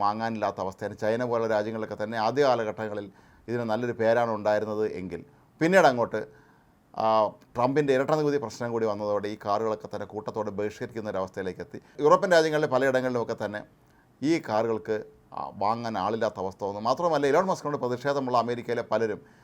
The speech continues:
ഈ കാർ ഷോറൂമുകൾക്ക് നേരെ ആക്രമണം നടത്തുന്നതും വാഹനങ്ങൾ കത്തിക്കുന്നതൊക്കെ തന്നെ പതിവാക്കിയതോടുകൂടി ഇലോൺ മസ്ക് ശരിക്കും പുലിവാല് പിടിച്ച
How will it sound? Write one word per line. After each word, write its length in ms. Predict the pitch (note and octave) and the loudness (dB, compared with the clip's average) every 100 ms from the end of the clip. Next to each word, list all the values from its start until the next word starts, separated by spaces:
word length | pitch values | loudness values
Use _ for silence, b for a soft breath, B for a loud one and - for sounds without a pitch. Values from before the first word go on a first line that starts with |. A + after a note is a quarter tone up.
| b b | b b
ഈ 40 | C#3 | -2
കാർ 160 | C3+ C3 A2+ | 4 4 2
ഷോറൂമുകൾക്ക് 540 | B2 A#2+ A#2+ A#2+ A2 | 0 0 0 -2 -4
നേരെ 140 | G#2+ G#2 G#2 | -2 0 -2
ആക്രമണം 340 | G#2+ A#2+ A#2+ A2+ | -4 -6 -4 -4
നടത്തുന്നതും 360 | G2 G#2+ G#2+ G#2 | -4 -8 -4 -2
വാഹനങ്ങൾ 360 | G#2 A#2 A#2 A2+ | -2 -4 -6 -8
കത്തിക്കുന്നതൊക്കെ 540 | G2+ G#2+ A2 G#2+ G2 G2 | -8 -10 -10 -8 -8 -10
തന്നെ 160 | G2+ - | -14 -6
പതിവാക്കിയതോടുകൂടി 880 | G2+ A2+ A2+ G#2 G#2 G2+ F#2 F#2 F2 - b b b B2+ | -4 0 -2 -2 -4 -4 -4 -6 -8 -14 b b b 4
ഇലോൺ 180 | C#3+ D3 | 4 4
മസ്ക് 240 | B2+ B2 A#2+ - | -2 -4 -12 0
ശരിക്കും 420 | C#3 D#3+ - A2+ - b _ - | 2 2 0 -8 -8 b _ -2
പുലിവാല് 440 | D3 E3 F3+ F#3+ D#3+ | 2 6 8 8 4
പിടിച്ച 200 | C#3+ | 0